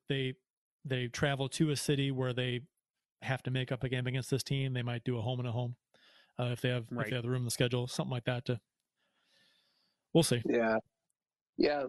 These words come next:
Speaker 3: uh, listening to the, uh, the thirty-two Thoughts pod from, um, Elliot Friedman and, um, uh, Jeff Merrick,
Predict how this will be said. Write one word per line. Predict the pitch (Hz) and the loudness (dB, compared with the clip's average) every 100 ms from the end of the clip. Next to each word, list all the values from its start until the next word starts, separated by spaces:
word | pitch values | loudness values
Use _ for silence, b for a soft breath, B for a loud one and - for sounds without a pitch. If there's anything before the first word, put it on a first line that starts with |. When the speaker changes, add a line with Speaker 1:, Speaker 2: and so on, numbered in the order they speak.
| - | 0
Speaker 3:
uh, | 151 151 131 | 0 0 0
listening | 151 156 185 165 | 0 2 2 2
to | - 143 127 | 2 2 2
the, | 123 117 | 0 0
uh, | 107 101 | -2 -4
the | 98 104 | -4 -6
thirty-two | - 123 120 113 - 127 117 110 | 2 4 4 -2 -2 0 0 0
Thoughts | - 104 117 - | 2 2 0 -2
pod | - 113 107 107 - | -2 0 0 -2 -6
from, | - - 107 104 101 | -2 0 0 -2 -4
um, | - 107 104 104 - | -4 -6 -4 -6 -4
Elliot | 113 104 95 | -2 -2 0
Friedman | 113 104 110 104 | 0 2 -2 -4
and, | 104 104 101 - | -4 -6 -6 -6
um, | 104 98 92 95 _ _ _ - - - _ _ - | -6 -6 -8 -14 _ _ _ -14 -14 -14 _ _ 0
uh, | 110 107 101 101 92 _ - | 2 2 -2 -6 -12 _ 2
Jeff | 120 - | 2 4
Merrick, | 117 117 110 - | 0 2 -2 -4